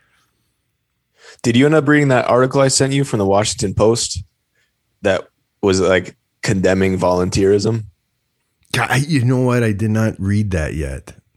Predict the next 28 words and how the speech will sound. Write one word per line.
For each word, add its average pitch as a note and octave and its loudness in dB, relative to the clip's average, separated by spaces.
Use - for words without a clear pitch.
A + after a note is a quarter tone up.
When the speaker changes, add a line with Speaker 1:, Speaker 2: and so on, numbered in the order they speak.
Speaker 1:
Well, C3 4
it, A#2+ 0
it, C3 0
so B2 -2
maybe B2 0
we B2+ 0
can A#2 -4
put A#2 -2
this G#2+ -4
in G#2 -4
the F#2 0
show G#2 0
notes, F2 -2
but G2 -2
it F#2+ -4
comes C3 -4
to A2+ -2
mind F#2 -2
'cause F#2+ -4
it A2+ 2
was A2+ 2
so F#3+ 2
strange. A#2+ -2
It, G2+ -2
it A2 2
was, G#2+ 2
um, F#2 0
basically G#2+ 0